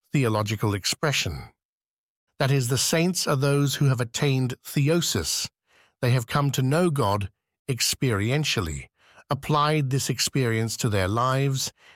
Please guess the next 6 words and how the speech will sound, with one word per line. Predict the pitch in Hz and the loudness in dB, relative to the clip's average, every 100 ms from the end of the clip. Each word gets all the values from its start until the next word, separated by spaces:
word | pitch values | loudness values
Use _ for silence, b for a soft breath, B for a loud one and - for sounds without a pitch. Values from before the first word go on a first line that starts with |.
| B | B
and | 131 127 | -2 -2
expressed | 113 - - 143 - | -2 -2 -2 -2 0
it | 135 - _ _ _ | -2 -4 _ _ _
in | - 117 | -4 0
their | 98 92 | 0 0
writings. | 113 120 - 87 67 62 - - | 0 0 -2 -4 -6 -10 -12 -12